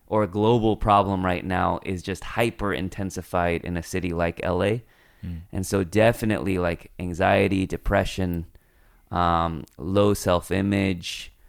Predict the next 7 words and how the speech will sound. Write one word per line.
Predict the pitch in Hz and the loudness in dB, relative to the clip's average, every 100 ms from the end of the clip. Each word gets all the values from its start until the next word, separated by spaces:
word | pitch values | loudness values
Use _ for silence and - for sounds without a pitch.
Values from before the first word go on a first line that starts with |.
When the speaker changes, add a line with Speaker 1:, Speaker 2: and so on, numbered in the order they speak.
| _ _ _ - | _ _ _ -4
Speaker 1:
um, | 87 87 85 85 80 - - | 0 2 0 -2 -10 -16 -12
narcissism, | 90 90 98 - 104 - 104 98 104 101 104 - - | -2 0 0 -2 -4 -2 -2 0 0 -2 -6 -12 -10
I | 90 | -8
think | - 95 92 | -6 -6 -4
is | 82 | -6
really | 85 95 95 | -2 -2 -2
big. | 85 90 95 107 | -2 0 -2 -4